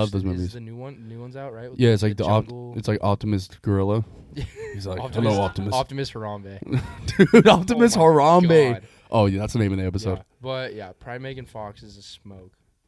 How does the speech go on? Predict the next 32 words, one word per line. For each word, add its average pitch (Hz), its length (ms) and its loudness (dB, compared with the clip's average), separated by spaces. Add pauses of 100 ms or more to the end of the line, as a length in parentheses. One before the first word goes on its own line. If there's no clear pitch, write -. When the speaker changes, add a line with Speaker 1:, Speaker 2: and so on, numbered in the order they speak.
Speaker 2:
Yeah, 98 160 -10
absolutely. 98 480 -10
Speaker 1:
Um, 98 460 -16
Speaker 2:
Totally. 98 320 -10
Speaker 1:
what 110 60 -14
about 107 200 -14
you, 107 60 -18
babe? 98 480 -18
Who, 110 80 -20 (120)
what 110 200 -20
you 104 80 -20
got? - 360 -10
Speaker 2:
Um, 107 360 0
Speaker 1:
What 101 100 -8
you - 60 -18
got 104 80 -20
going? 98 220 -18
Speaker 2:
I 113 80 0
always 139 180 4
say, 127 260 0
always 123 320 -2
say, 110 300 -2
uh, 95 260 -6 (240)
uh, - 300 -16
when - 160 -8
I 101 40 -2
was 98 120 -6
a 92 60 -10
kid, 95 260 -8
it's 95 200 -12
always, 95 300 -8
uh, 85 220 -10